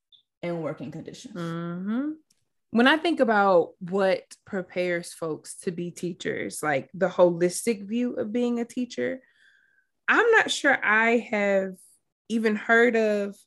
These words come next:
Speaker 2: or experienced a program being able to do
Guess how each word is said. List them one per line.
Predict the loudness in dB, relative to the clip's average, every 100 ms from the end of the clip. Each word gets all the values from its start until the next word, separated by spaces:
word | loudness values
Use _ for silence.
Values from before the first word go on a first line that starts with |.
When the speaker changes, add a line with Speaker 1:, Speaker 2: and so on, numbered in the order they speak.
| _ -6
Speaker 2:
or | -2
experienced | -4 -6 -14 -8 -6 -4 -4 -6 -8 -16 -20 -20 _ _ _ _ _ _ _ -2
a | -2
program | -2 2 2 2 0 0 -2
being | -4 -4 -4
able | -6 -6 -8
to | -8
do | -6 -8